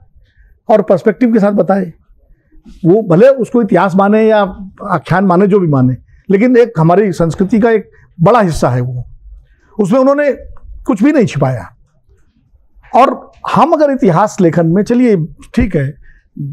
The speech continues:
सही है, कई बार वामपंथी नजरिए से जो इतिहास लिखा गया उसमें बहुत चीजें छूट गई होंगी। तो अब तो सवाल यह है कि उन्होंने कुछ छोड़ा तो आप भी छोड़ देंगे क्या?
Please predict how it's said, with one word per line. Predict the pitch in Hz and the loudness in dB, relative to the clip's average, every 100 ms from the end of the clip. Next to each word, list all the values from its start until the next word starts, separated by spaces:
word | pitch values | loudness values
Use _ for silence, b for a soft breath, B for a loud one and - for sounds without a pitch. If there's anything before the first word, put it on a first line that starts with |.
| - _ | -16 _
सही | - 190 226 | -2 0 2
है, | 202 226 | 2 2
कई | 202 165 | 2 2
बार | 175 175 | 2 2
वामपंथी | 165 165 175 156 190 | 0 0 0 2 2
नजरिए | 170 165 180 | 2 2 2
से | 180 170 | 0 2
जो | 165 | 2
इतिहास | 160 151 156 156 | 2 2 0 2
लिखा | 147 165 | 0 2
गया | 185 | 2
उसमें | 185 | 2
बहुत | 165 196 | 0 0
चीजें | 226 240 | -4 -2
छूट | 247 254 | -2 0
गई | 190 | -2
होंगी। | 160 185 208 _ _ _ _ b b b b b b _ _ - | -2 -8 -16 _ _ _ _ b b b b b b _ _ 4
तो | 254 240 220 - - - - | 4 4 0 -20 -20 -14 -4
अब | 180 147 - _ - _ - | -4 -6 -14 _ -20 _ -6
तो | 208 | -4
सवाल | - 196 233 | 2 2 4
यह | 254 | 2
है | |
कि | 240 | 2
उन्होंने | 214 208 254 | 2 2 2
कुछ | 247 - | 0 0
छोड़ा | 233 254 | 2 4
तो | 240 | 2
आप | 196 196 | 2 2
भी | 208 | 0
छोड़ | - 262 | 0 0
देंगे | 311 175 165 | 0 0 2
क्या? | 180 - | 0 -4